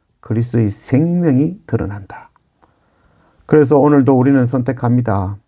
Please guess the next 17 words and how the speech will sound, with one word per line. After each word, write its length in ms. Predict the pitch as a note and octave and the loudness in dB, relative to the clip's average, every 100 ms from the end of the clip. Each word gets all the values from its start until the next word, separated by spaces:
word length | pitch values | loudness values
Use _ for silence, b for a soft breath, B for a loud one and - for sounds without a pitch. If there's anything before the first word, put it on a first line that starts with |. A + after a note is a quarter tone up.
| - | -6
내 280 | A#2+ B2+ B2 | 0 2 4
힘으로 420 | B2 C3 A#2+ A#2+ | 2 2 0 0
버티는 500 | C3+ C#3+ - C3 A2 | 0 -2 -2 0 0
삶이 320 | A#2+ A#2 B2+ | 0 0 0
아니라 460 | G#2+ A#2+ A#2+ G#2 G2+ b b b b b | 0 0 -2 -4 -6 b b b b b
십자가를 640 | - - - - F#3 D#3 | -12 -10 -8 -8 -4 -2
붙드는 360 | A#2+ A#2 - C3 | -2 -2 -2 -2
삶을. 440 | B2 G#2 A2 A2+ A2 _ _ _ _ _ b b b | -2 -4 -2 -4 -8 _ _ _ _ _ b b b
날마다 540 | - A#2+ D#3+ E3 E3+ D#3 | 0 4 4 4 2 2
나를 320 | C3 D3 D#3 | 2 2 4
내려놓고 880 | C#3+ D3+ C3 D3+ - G#2 G#2 G#2 G#2 | 2 2 0 -4 -6 -6 -6 -10 -10
주님을 420 | - D#3 C3 A2+ | -2 0 0 -2
따라가는 520 | - C#3+ G#2+ A2 G#2+ A2+ | -2 0 0 0 -2 -4
이 300 | - C3 C3+ C3 | -6 -4 -2 -4
길을 360 | - B2 A#2+ G#2+ B B B _ | -2 0 2 -2 B B B _
기쁨으로 680 | - B2 B2 F#3 F3 C#3+ A2 | 0 0 2 2 4 2 0
걷는 600 | - G#2 G#2+ A2 G#2 G2 | -2 -4 -2 -2 -4 -6